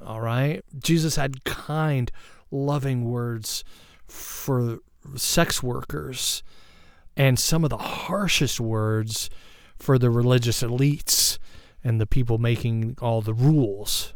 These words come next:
right? And this is important to me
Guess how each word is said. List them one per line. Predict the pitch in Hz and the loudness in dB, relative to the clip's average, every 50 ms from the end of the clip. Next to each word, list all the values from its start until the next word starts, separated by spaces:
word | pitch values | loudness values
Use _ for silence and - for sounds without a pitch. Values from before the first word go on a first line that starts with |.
| - - | -12 -10
right? | - 104 104 110 117 131 - - - - - - - - - - - - - - - - - _ _ - - - _ - - - - - | -8 -6 -4 -2 -2 -2 -4 -4 -8 -12 -14 -18 -20 -20 -20 -20 -20 -20 -20 -20 -20 -20 -20 _ _ -20 -20 -20 _ -20 -20 -20 -8 -2
And | 147 160 165 170 | 2 4 6 8
this | 180 - - | 8 8 6
is | 170 139 - - | 4 2 2 0
important | 143 135 131 - - - 160 160 156 139 127 151 - - | 0 2 6 6 6 8 6 4 2 0 -4 -10 -10 -8
to | - - 135 | -6 -4 -4
me | 120 113 117 113 117 120 | -4 -6 -8 -10 -12 -14